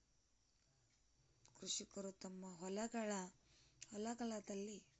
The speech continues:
ಬೆಳೆ ಬೆಳೆದು ಬೆಳೆಯುವುದಕ್ಕೆ ತಯಾರಿ ನಡೆಸುತ್ತಾರೆ.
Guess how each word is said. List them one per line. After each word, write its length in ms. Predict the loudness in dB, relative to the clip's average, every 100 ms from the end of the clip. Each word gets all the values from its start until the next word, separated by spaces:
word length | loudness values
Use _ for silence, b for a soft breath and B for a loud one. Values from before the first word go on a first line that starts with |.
| -4
ಬೆಳೆ 280 | 0 2 2
ಬೆಳೆದು 440 | 0 0 0 0 0 -2 B B B -10 -2
ಬೆಳೆಯುವುದಕ್ಕೆ 760 | 2 4 2 2 0 -2 -2 -2 -4 _ -8
ತಯಾರಿ 480 | -4 0 0 -2
ನಡೆಸುತ್ತಾರೆ. 760 | -4 -2 -2 -2 -4 0 2